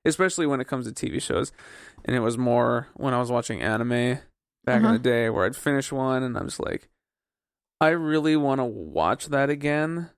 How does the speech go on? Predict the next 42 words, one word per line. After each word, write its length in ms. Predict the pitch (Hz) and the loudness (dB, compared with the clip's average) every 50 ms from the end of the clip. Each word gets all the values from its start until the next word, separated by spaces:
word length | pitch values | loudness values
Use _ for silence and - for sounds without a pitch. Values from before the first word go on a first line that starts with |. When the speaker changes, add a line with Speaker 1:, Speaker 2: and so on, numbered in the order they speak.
| - | -4
Speaker 1:
but 160 | - 220 214 - | 2 4 6 6
Speaker 2:
Mm-hmm. 40 | 113 | 6
Speaker 1:
I 60 | - | 4
know 260 | 131 127 131 131 131 | 2 0 0 0 0
if 120 | 131 - 135 | 0 -2 -2
I 100 | 127 127 | -4 -4
do, 520 | 127 127 127 127 127 127 131 131 131 139 - - | -4 -2 0 2 2 4 2 2 -2 -4 -8 -4
I'm 160 | - 135 131 127 | -2 -2 0 0
not 180 | 127 127 123 | 0 -2 -2
gonna 180 | - 107 104 120 | -4 -4 -6 -6
be 260 | 131 - 127 123 123 | -4 -2 -2 -2 -2
in 80 | 120 113 | -2 -2
the 80 | - | -4
same 280 | - - - 123 107 - | -4 -4 -4 -4 -4 -4
mindset 720 | 90 104 101 110 120 131 139 - - 147 143 139 147 - - | -2 -2 0 0 0 -2 -2 -2 0 0 0 -2 -2 -4 -2
Speaker 2:
Mm-hmm. 480 | 233 220 214 208 - - 214 214 240 311 - _ _ _ _ - | 2 2 2 2 2 2 2 4 4 2 0 _ _ _ _ 2
Speaker 1:
or 80 | - 220 | 4 6
Speaker 2:
You 60 | 233 233 | 6 6
don't 100 | - 143 | 6 6
Speaker 1:
be, 200 | 139 135 135 143 - _ - - | 4 2 0 -4 -10 _ -2 2
be 140 | 143 135 | 4 4
as, 160 | 131 127 127 123 | 4 2 2 0
like, 340 | 113 101 90 - - - _ _ _ _ _ _ _ _ - | 0 -2 -2 -4 -6 -20 _ _ _ _ _ _ _ _ -2
into 420 | 143 127 139 143 - 165 156 160 | -2 0 0 0 2 2 4 4
it 180 | 165 165 160 - _ - | 4 2 0 -2 _ -4
as 140 | 143 143 135 | -2 0 2
I 100 | 139 135 | 2 2
was 260 | 135 131 135 131 131 | 4 4 4 4 2
when 100 | 135 123 | 0 -2
I 60 | 123 | -4
first 320 | 123 - - 135 131 - - | -4 -2 0 0 0 0 0
watched 320 | 139 135 135 135 - - | 2 2 2 0 0 -2
it 200 | 147 147 143 - | -2 -2 -2 -4
'cause 280 | - - - 131 - - | -10 -10 -8 -6 -2 0
it's 80 | 202 | 2
Speaker 2:
Yeah. 140 | 208 202 196 | 2 2 2
Speaker 1:
not 340 | 196 - - 57 55 - - | 2 0 0 0 -2 -2 -4
new 300 | - 151 156 139 143 143 | -4 0 2 4 4 4
to 80 | 147 156 | 2 0
me 180 | 156 156 156 | 0 0 0
anymore." 520 | 156 156 165 165 170 170 180 180 185 190 - | 0 0 0 0 0 2 2 0 0 -2 -2
Speaker 2:
Yeah. 220 | 190 190 202 196 | -2 -2 -2 -2